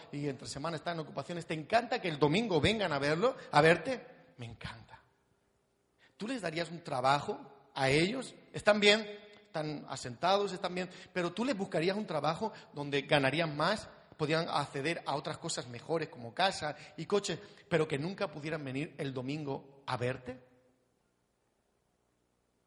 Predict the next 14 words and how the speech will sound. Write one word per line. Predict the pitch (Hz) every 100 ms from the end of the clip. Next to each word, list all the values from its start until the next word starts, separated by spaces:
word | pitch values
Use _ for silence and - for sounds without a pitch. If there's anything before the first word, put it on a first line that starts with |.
| _ _ _ _ _
Voy | 131
a | 135
renunciar, | 120 117 139 120
pastor, | 123 - 123
a |
ese | 120
trabajo. | 120 104 101 - _ _ _ _ _ _ _ 175 - - - - - - - -
Así | 135 156
me | 143
contestó. | 135 123 - - _ _ _ _ _ _ _ _ _
Voy | - 160
a |
renunciar, | 147 135 131 - -
¿verdad? | 147 - -